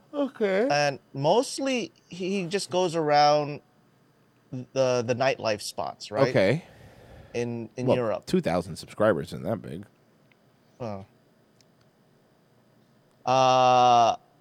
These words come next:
Speaker 2: so
Speaker 1: For you.
Speaker 2: <laughs> He also, most of his videos basically revolve around him recording your public urinals in Europe.
Speaker 1: Wait, wait, wait, wait, wait, wait,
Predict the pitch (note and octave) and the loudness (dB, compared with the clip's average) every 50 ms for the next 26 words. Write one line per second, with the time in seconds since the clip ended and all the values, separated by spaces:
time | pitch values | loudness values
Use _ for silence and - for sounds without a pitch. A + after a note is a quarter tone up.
0 | _ _ _ _ _ _ _ _ _ _ - - E3 E3 D#3+ D#3 D3 C#3+ C#3 C3 | _ _ _ _ _ _ _ _ _ _ -10 -4 0 2 2 4 2 2 0 -2
1 | - - - - C4 C#4+ F4 F#4+ F#4 A3 D#3+ D3 B2+ C3 D3+ D#4+ F4 - _ _ | -4 -6 2 8 10 12 12 12 12 12 12 12 12 10 8 8 6 0 _ _
2 | _ _ _ _ _ _ _ _ _ _ D#3 C#3+ - - - - - - - - | _ _ _ _ _ _ _ _ _ _ -10 -10 -10 -10 -12 -16 -18 -18 -20 -20
3 | _ _ _ _ _ _ - - - - - - - - - F#3 F#3 F#3 F#3+ G#3 | _ _ _ _ _ _ -20 -20 -12 -8 -8 -8 -8 -6 -2 2 4 6 6 6
4 | G#3 - - A3+ G3+ F#3+ D#3 - - - - - - D#3 - _ _ _ _ - | 6 4 2 4 4 4 2 0 -6 -14 -20 -18 -18 -18 -18 _ _ _ _ -4
5 | E3+ G3+ A#3+ C4+ B3+ C#4 B3+ C4 G#3+ F#3+ G#3+ F#3+ G3 G3 F#3+ F3 D3+ E3 E3+ F3 | 2 4 4 4 4 2 0 -2 0 2 2 2 4 2 2 2 2 2 0 0
6 | E3+ - E3+ D#3+ E3 D#3 D3 C#3+ C3 B2+ C3+ C3+ B2+ C3 C3 B2+ B2+ B2 A#2 C#3+ | 0 -2 -4 -4 -2 0 0 0 2 4 4 4 4 4 2 2 2 2 0 -4
7 | C#3+ C3+ C3+ B2 A#2+ - B2 B2 - - D#3+ D#3 C#3+ C3+ C3+ C3 A#2+ A2+ A#2 B2+ | -4 -6 -6 -6 -8 -8 -10 -10 -8 -2 0 0 0 0 0 -2 -4 -2 0 0
8 | C3 C3 - - _ _ _ - E3 B2+ C3+ C3 - B2+ B2 A#2+ A2+ G#2 F2+ - | 2 2 0 -2 _ _ _ -2 0 0 0 -4 -4 -2 -2 -2 -2 -2 -6 -10
9 | - - - - - _ _ _ _ _ _ _ _ _ _ _ _ - A#2 A2+ | -14 -18 -20 -20 -20 _ _ _ _ _ _ _ _ _ _ _ _ -12 -10 -10
10 | G#2+ G2+ G2 G2 F#2 A#1 - - - _ _ _ _ _ - A2+ A#2+ A2+ G2+ F2+ | -10 -10 -10 -10 -10 -10 -12 -14 -18 _ _ _ _ _ -4 0 2 2 4 2
11 | D#2+ D2+ C2+ B1+ A#1+ A1 G1+ G1+ G1+ G1+ G1+ G1+ G1+ G1+ G1+ G1+ G1+ G1+ A#1 D2+ | 0 -2 -4 -8 -10 -12 -14 -14 -16 -18 -20 -20 -20 -20 -20 -20 -20 -18 -14 -14
12 | D#2+ D#2+ - | -12 -12 -14